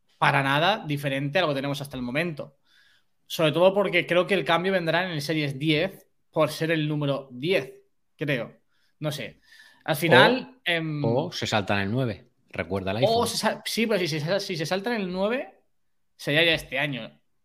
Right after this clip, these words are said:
Speaker 1: Y
Speaker 2: Claro, es que estar-, estaríamos hablando, perdón, y, y te dejo seguir,
Speaker 1: Sí, haría
Speaker 2: pero
Speaker 1: el
Speaker 2: estaríamos
Speaker 1: mismo
Speaker 2: hablando
Speaker 1: movimiento con el iPhone.
Speaker 2: justo de, de, eh, I O S, o sea, I O S digo yo, perdón, eh, watch O S diez, Watch diez, ¿sabes?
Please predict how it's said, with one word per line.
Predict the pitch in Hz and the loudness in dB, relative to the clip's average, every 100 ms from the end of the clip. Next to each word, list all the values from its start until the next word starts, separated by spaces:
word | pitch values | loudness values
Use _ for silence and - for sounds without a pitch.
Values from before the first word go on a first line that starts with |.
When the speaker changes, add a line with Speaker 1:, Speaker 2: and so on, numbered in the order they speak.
| - | -8
Speaker 1:
Y | 165 160 | -4 -2
Speaker 2:
Claro, | 127 127 127 - | 0 2 2 0
es | 127 | -2
que | - 143 | 2 0
estar-, | 113 127 | 2 -2
estaríamos | 98 - 123 135 | -2 0 2 4
hablando, | 151 123 113 | 4 4 2
perdón, | 113 120 117 | 0 -2 -4
y, | 104 107 | -6 -6
y | |
te | 101 | -6
dejo | 110 - | -6 -6
seguir, | - 110 | -4 2
Speaker 1:
Sí, | 196 | 6
haría | 175 196 | 8 8
Speaker 2:
pero | 214 | 4
Speaker 1:
el | 196 | 2
Speaker 2:
estaríamos | - 113 131 | 0 2 4
Speaker 1:
mismo | 135 | 6
Speaker 2:
hablando | 135 123 110 | 6 6 4
Speaker 1:
movimiento | 104 | 2
con | - | 0
el | 147 | 0
iPhone. | 143 143 135 127 - _ - | -2 -2 -6 -10 -14 _ -6
Speaker 2:
justo | 180 139 - 123 | 2 2 4 2
de, | 110 104 | 4 0
de, | 104 110 107 104 - - 117 127 | -2 0 0 -2 -4 0 2 2
eh, | 113 107 - | 0 0 2
I | 113 120 | 2 4
O | 120 | 2
S, | 127 - | 0 0
o | |
sea, | 117 107 104 90 90 | 0 0 -2 -4 -4
I | 101 | -4
O | |
S | 95 | -6
digo | 95 92 | -6 -6
yo, | 92 | -6
perdón, | 95 101 98 _ - | -4 -6 -8 _ -8
eh, | 101 98 95 95 92 92 92 95 | -4 -2 -2 -2 -4 -4 -6 -6
watch | 98 123 123 147 - | 0 2 2 -4 -2
O | 120 117 | 0 2
S | 123 117 - _ | 0 -2 -6 _
diez, | 104 151 156 196 220 - _ _ _ _ _ _ | 0 6 6 6 2 -10 _ _ _ _ _ _
Watch | 110 123 127 127 - | -2 4 4 2 -2
diez, | 113 123 92 - _ _ _ _ _ _ | 0 0 -2 -8 _ _ _ _ _ _
¿sabes? | 104 123 185 - | -10 -8 -8 -14